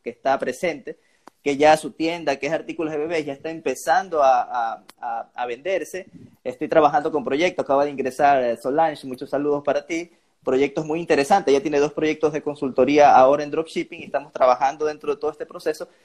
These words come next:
Y a la final, eh, lo que buscamos es eso, porque fuera, eh, de todo,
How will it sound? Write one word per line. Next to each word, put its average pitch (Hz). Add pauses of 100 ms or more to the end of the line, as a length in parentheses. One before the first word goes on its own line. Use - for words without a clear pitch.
(140)
Y 160
a 170
la 170
final, 180 (220)
eh, 139
lo 151
que 160
buscamos 196
es 190
eso, 214
porque 139 (100)
fuera, 202 (140)
eh, 131
de 135
todo, 208